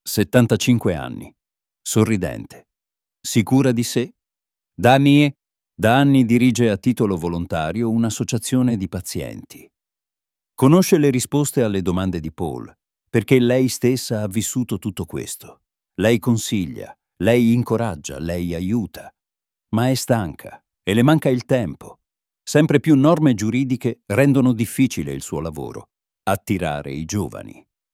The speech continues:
Online, a bassa soglia, in modo sostenibile.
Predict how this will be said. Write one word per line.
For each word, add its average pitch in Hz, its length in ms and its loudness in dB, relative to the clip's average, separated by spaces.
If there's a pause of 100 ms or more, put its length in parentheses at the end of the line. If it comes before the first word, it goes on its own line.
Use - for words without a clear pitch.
(540)
Online, 123 840 2
a 90 120 -8
bassa 117 360 -4
soglia, 73 520 -8 (200)
in 95 180 0
modo 113 340 0
sostenibile. 104 920 -6